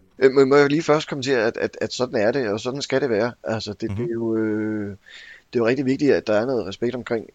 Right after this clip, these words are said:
Speaker 1: at man tager de her bestyrelsesmedlemmers tid, og at man virkelig forbereder det godt. For ellers så får man jo ikke noget ud af de der, lad os sige, seks møder om året, hvor man sidder måske to timer sammen, og der, der skal der altså bare, øh, være leveret for inden med, med godt materiale og så videre.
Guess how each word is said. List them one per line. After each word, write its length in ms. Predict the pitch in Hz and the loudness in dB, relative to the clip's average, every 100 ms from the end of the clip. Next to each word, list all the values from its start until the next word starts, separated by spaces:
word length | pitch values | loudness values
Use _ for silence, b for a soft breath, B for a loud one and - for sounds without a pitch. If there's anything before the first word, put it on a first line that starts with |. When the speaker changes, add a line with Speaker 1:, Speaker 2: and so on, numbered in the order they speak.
| - | -8
Speaker 1:
at 180 | 104 - | -8 -8
man 140 | 101 | -8
tager 200 | 120 110 | -4 -4
de 100 | 113 | -4
her 80 | 117 | -8
bestyrelsesmedlemmers 720 | 107 131 117 113 104 98 98 | -6 -6 -6 -6 -6 -8 -6
tid, 200 | 147 - - | -6 -8 -6
og 320 | 104 139 98 | -2 0 0
at 100 | 107 | -2
man 280 | 107 107 101 | -4 -8 -6
virkelig 260 | 104 117 135 | -6 -6 -6
forbereder 400 | 110 113 - 73 | -6 -4 -4 -6
det 100 | 101 | -6
godt. 160 | 82 - _ _ _ _ | -8 -10 _ _ _ _
For 120 | 135 | 0
ellers 160 | 139 | 0
så 100 | 147 | -2
får 120 | 127 123 | -6 -6
man 100 | 98 | -4
jo 40 | |
ikke 100 | 127 | -4
noget 140 | 123 117 | -4 -4
ud 120 | 107 | -4
af 80 | 110 | -6
de 80 | |
der, 160 | 113 107 | -6 -6
lad 120 | 98 | -6
os 80 | 92 | -8
sige, 120 | 110 | -10
seks 260 | - 113 - | -10 -12 -10
møder 160 | 107 | -10
om 80 | 113 | -8
året, 240 | 95 - - _ _ | -8 -12 -18 _ _
hvor 140 | 113 117 | -2 0
man 120 | 117 | 0
sidder 180 | 117 135 | 2 0
måske 240 | 117 120 | 0 -8
to 220 | 127 131 | -8 -8
timer 240 | 104 127 117 | -6 -6 -4
sammen, 280 | 123 156 - | -6 -8 -10
og 60 | - | -10
der, 100 | 127 - | -10 -8
der 100 | 131 | -8
skal 200 | - 135 | -6 -6
der 60 | |
altså 180 | 71 104 | -6 -8
bare, 380 | - 113 131 120 98 | -6 -4 -4 -4 -6
øh, 400 | 87 82 78 76 - 104 | -8 -10 -12 -14 -14 -4
være 140 | 107 95 | -2 0
leveret 400 | 87 127 104 - | -2 -2 -2 -4
for 80 | |
inden 180 | 104 113 | -6 -6
med, 80 | 110 | -10
med 140 | - 98 | -12 -10
godt 200 | 101 120 | -10 -10
materiale 420 | 110 - 95 107 | -14 -12 -12 -12
og 80 | 101 | -14
så 100 | 90 | -16
videre. 200 | 92 | -16